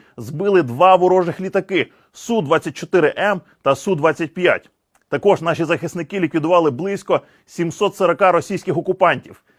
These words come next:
три танки, вісім бойових броньованих машин, дев'ять різних артилерійських систем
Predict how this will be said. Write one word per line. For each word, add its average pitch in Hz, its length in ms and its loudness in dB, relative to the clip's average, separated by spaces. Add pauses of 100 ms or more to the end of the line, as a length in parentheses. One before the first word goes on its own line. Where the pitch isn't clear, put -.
(160)
три 190 200 4
танки, 185 600 0
вісім 175 360 -6
бойових 160 360 0
броньованих 160 560 -4
машин, 151 440 -4 (320)
дев'ять 156 460 0
різних 170 400 -6
артилерійських 180 680 -4
систем 165 520 -2